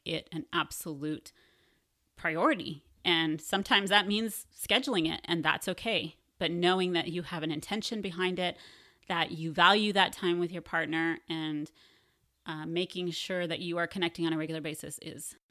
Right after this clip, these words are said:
something that is a must when it comes to marriage. Whether or not it's, it doesn't really matter often, how often, as long as it's something that you and your spouse have come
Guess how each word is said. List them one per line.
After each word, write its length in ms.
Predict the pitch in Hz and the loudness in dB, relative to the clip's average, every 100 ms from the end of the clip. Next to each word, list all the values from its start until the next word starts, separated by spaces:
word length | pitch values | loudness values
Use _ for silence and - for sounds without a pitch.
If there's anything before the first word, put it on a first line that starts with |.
| _ _ _ _ _ | _ _ _ _ _
something 420 | - 196 175 175 165 | -4 -2 0 2 4
that 240 | 160 156 - _ | 4 2 -4 _
is 220 | 180 170 - | -4 -4 -2
a 100 | 165 | -2
must 460 | 175 170 - - - _ | 0 0 -2 -10 -14 _
when 160 | 165 160 | -2 0
it 140 | - | -2
comes 400 | - 160 156 156 | -4 -4 -4 -4
to 100 | - | -6
marriage. 380 | 165 131 - - | -6 -6 -8 -12
Whether 320 | 165 185 185 | -2 2 4
or 60 | 190 | 4
not 240 | 180 180 - | 6 4 2
it's, 300 | 175 - - _ _ | -6 -8 -14 _ _
it 140 | - 175 | -10 -4
doesn't 240 | 214 233 | 0 0
really 200 | 208 196 | 2 2
matter 460 | 170 165 175 156 160 - _ _ _ _ _ _ _ _ _ _ | 4 6 6 2 -4 -10 _ _ _ _ _ _ _ _ _ _
often, 440 | 196 196 - 151 156 | 8 8 4 -2 4
how 200 | 214 220 | 6 8
often, 580 | 165 160 - 165 170 - _ _ _ _ _ _ _ - | 6 4 0 -2 -2 -4 _ _ _ _ _ _ _ -12
as 120 | 170 | 0
long 220 | 185 208 | 2 2
as 100 | 214 | 2
it's 140 | 202 - | -4 -2
something 320 | 190 185 170 | -2 0 0
that 120 | 160 | 0
you 380 | 170 165 185 185 | -2 -4 -4 -2
and 120 | 170 | -2
your 100 | 160 | -4
spouse 300 | - 165 - | -2 -4 -4
have 120 | 170 | -12
come 240 | - 165 | -6 -4